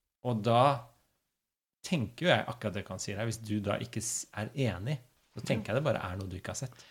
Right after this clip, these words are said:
Speaker 1: Du har ikke brukt
Speaker 2: Ja.
Speaker 1: evnene dine sånn som jeg har brukt de, tenker jeg da.
Speaker 2: Men det, dette er mye bredere enn det skjønne, og det er det som jeg synes er også litt rart kanskje med å lese Kant, hvor,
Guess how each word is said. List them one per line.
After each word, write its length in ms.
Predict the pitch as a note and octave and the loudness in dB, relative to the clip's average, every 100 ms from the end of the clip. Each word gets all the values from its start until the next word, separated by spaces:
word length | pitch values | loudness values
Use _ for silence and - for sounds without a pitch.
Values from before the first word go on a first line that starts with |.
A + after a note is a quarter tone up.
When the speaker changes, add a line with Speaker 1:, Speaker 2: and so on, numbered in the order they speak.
| - | -4
Speaker 1:
Du 60 | A#2 | -2
har 60 | A#2 | 2
ikke 200 | C3 G2 | 2 6
brukt 200 | A#2 D3 | 6 6
Speaker 2:
Ja. 160 | A#3 | 4
Speaker 1:
evnene 360 | G#3 C3 G2 F#2 | 4 2 2 0
dine 220 | F#2 A2 | 0 2
sånn 280 | B2 - G2+ | 2 2 2
som 120 | - | 2
jeg 80 | A2 | 0
har 80 | G2 | 2
brukt 220 | G2+ - | 0 -2
de, 100 | F#3+ F3+ - _ _ _ _ | -2 -2 -6 _ _ _ _
tenker 180 | D3+ A#2 | 0 2
jeg 80 | G2+ | -2
da. 100 | F2+ - _ F3 | -4 -12 _ 2
Speaker 2:
Men 80 | |
det, 160 | F3 E3+ | 4 4
dette 160 | D#3+ F3 | 2 4
er 80 | |
mye 260 | F3+ F#3+ D#3 D3+ | 6 6 6 6
bredere 420 | D3+ C3+ A2 G#2 | 4 6 4 2
enn 80 | G#2 | 0
det 80 | A#2+ | 0
skjønne, 460 | - C#3 A#2 B2+ E3+ | 4 6 6 8 8
og 60 | |
det 80 | C3+ | 8
er 20 | |
det 160 | B2+ A#2+ | 6 4
som 120 | - | 2
jeg 60 | C#3+ | 0
synes 180 | B2 A#2 | 0 2
er 160 | A#2 | 0
også 120 | B2 B2 | 0 -4
litt 120 | A#2 | -2
rart 300 | A2+ A2 - | -2 -4 -6
kanskje 320 | - A#2+ B2+ A#2+ | -8 -6 -4 -4
med 140 | A#2+ | -4
å 20 | |
lese 140 | A2+ A#2+ | -4 -4
Kant, 200 | C3 C3 | -4 0
hvor, 120 | A#2 | -2